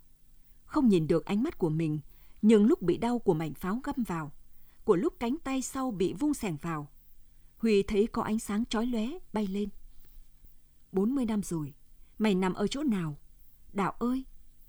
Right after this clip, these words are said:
Cái núi lửa ngày xưa, nay đã phủ kín màu xanh. Lối đi ngày xưa chỗ nào? Chỗ mày bị đất cuốn đi ở đâu?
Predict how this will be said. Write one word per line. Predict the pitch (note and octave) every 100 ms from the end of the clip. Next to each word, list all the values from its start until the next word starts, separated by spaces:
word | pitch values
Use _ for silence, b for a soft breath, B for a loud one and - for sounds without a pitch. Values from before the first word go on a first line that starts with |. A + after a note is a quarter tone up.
| - b b b
Cái | A3
núi | G#3+ A3+
lửa | D4+ G3+ D3+ D#3
ngày | F3+ D3
xưa, | - A#3+ B3 - b b -
nay | G3+ G3+ F#3
đã | -
phủ | - F3
kín | - G3
màu | C#4+ E3+
xanh. | D3 G#3+ A#3 A3+ - - - - b b b -
Lối | G#3+ C4+
đi | D4+
ngày | A3+ F3+
xưa | D#3 C#4 C#4 C#4
chỗ | C4+
nào? | C4 F#3 E3+ - - - - - - - b b b -
Chỗ | - -
mày | A#3 F3+ D3 -
bị | F#3
đất | C#4+ -
cuốn | A3+ A#3
đi | C4+ B3+
ở | F3
đâu? | D3+ A#3 C4